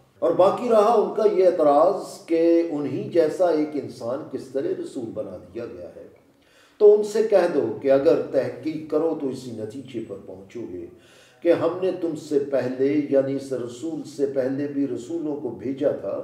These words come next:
और वो भी इंसान ही थे, और हमने उनके लिए भी बीवियां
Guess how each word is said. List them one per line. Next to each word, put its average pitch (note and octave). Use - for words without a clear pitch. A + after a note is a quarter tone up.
और C#3
वो E3+
भी F3+
इंसान C#3+
ही F#2
थे, F2
और E3
हमने E3
उनके F3
लिए G3
भी D3+
बीवियां C#3+